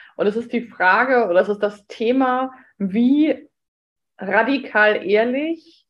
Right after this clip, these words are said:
darf ich, soll ich, kann ich eigentlich als Selbstständige sein? In meinem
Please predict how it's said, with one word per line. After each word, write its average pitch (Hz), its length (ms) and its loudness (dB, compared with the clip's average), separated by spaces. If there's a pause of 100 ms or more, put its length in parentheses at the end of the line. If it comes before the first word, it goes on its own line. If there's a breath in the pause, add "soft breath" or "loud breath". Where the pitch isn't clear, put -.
(200)
darf 196 540 -2
ich, - 440 -8
soll 214 360 2
ich, 254 540 -4
kann 214 380 -2
ich 208 200 -2
eigentlich 190 340 -2
als 170 200 -2
Selbstständige 175 1160 -2
sein? 160 720 -4 (240)
In 226 300 2
meinem 185 640 -2